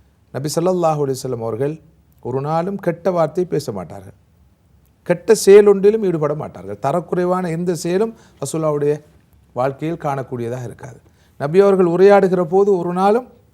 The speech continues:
அஹ், விகாரமான வார்த்தைகளை அல்லது பண்பாடு இல்லாத வார்த்தைகளை, அசிங்கமான வார்த்தைகளை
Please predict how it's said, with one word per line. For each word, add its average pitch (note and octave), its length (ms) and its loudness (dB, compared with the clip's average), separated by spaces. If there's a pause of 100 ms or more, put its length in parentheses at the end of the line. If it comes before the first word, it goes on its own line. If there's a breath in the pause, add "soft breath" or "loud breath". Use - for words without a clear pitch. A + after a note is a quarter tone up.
(640)
அஹ், A2+ 520 -10 (240)
விகாரமான E3+ 600 -2
வார்த்தைகளை C#3+ 580 -4 (720)
அல்லது B2+ 380 -6
பண்பாடு D3 480 -4
இல்லாத D3+ 300 -4
வார்த்தைகளை, B2 680 -6 (460)
அசிங்கமான E3+ 760 -8
வார்த்தைகளை C#3+ 600 -8